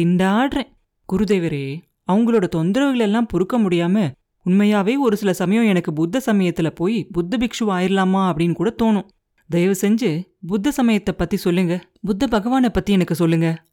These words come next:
அப்படின்னு சொல்லி கேட்பாரு பொன்னியின் செல்வர். இதை கேட்ட உடனே பிக்ஷுக்கு கொஞ்சம் சந்தோஷமாயிரும்.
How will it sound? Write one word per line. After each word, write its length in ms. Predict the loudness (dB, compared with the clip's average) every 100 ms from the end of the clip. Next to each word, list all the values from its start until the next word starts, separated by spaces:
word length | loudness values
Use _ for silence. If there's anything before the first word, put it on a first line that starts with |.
| -6
அப்படின்னு 280 | -2 -2 -2
சொல்லி 220 | -4 -6 -6
கேட்பாரு 300 | -6 -6 -4
பொன்னியின் 320 | -2 0 -2
செல்வர். 380 | -4 -10 -12 -16 _ _ _ _
இதை 200 | -2 -2
கேட்ட 280 | -2 -2 0
உடனே 180 | 0
பிக்ஷுக்கு 420 | 0 -2 -2 -2 -2
கொஞ்சம் 400 | 0 -2 -2 -2
சந்தோஷமாயிரும். 560 | -2 -4 -8 -10 -14